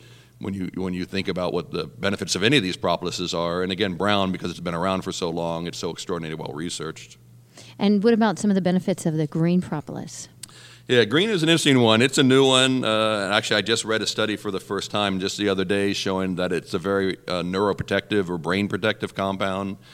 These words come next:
Speaker 1: Uh, the researchers in this study suggested it may be a promising remedy,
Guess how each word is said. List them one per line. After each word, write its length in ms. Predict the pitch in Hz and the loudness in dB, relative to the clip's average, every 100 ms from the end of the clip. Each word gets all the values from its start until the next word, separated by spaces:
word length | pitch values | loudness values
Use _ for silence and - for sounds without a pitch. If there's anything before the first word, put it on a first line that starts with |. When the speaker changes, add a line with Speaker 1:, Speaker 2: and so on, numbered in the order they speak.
| - - - | -20 -20 -10
Speaker 1:
Uh, 160 | - - | -6 -4
the 80 | 92 | -2
researchers 560 | 107 104 101 101 92 | 0 2 2 0 -2
in 140 | 90 87 | -2 0
this 140 | 104 | 2
study 280 | - 101 101 | 2 2 2
suggested 580 | - 92 92 92 - 90 | 0 -2 -2 -2 -2 -4
it 160 | 87 | -4
may 140 | - 90 | -4 -6
be 160 | 90 | -4
a 60 | 87 | -6
promising 520 | - 92 92 - 90 | -2 -2 0 -2 -4
remedy, 520 | 92 92 95 92 92 | -2 0 0 0 -4